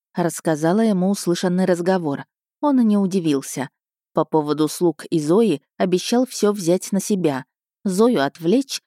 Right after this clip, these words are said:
а слуг напоить так, что на утро они не вспомнят, что им приказывали.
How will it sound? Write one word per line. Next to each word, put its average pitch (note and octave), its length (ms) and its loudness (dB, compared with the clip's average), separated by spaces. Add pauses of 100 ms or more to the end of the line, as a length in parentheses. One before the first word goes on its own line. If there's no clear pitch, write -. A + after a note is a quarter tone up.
(180)
а A#3+ 100 0
слуг B3 320 -2
напоить G#3 480 -2
так, B3+ 160 -2
что - 180 -4
на G#3 140 2
утро G#3 300 -2
они F#3 200 2
не A3+ 100 2
вспомнят, G3+ 540 -2
что - 200 -2
им D#3 120 -2
приказывали. C#3+ 760 0